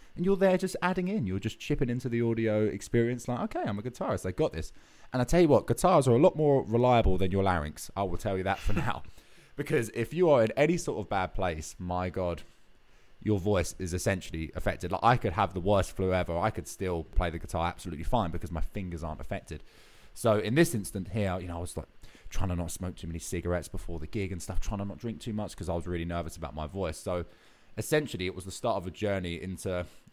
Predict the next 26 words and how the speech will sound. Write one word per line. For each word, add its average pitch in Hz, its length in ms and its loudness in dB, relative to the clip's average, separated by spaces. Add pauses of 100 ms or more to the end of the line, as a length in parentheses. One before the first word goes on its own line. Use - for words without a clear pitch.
(140)
really 101 320 -2
understanding 92 600 -4
myself 85 460 -4
as - 100 -12
a 80 60 -8
singer 90 400 -6
and 82 100 -6
how 90 220 -4
I 85 60 -4
had 90 180 -10
to 82 200 -10 (800)
maintain 95 600 0
and 82 100 -6
control 87 560 0 (340)
my, 92 540 0 (240)
essentially, 85 640 -6 (140)
how 85 260 -6
I 85 160 2
am 78 540 -4
to - 100 -16
be 87 80 -6
able 85 160 -2
to - 80 -6
perform 87 320 0
at 62 80 -10
my, 80 140 -6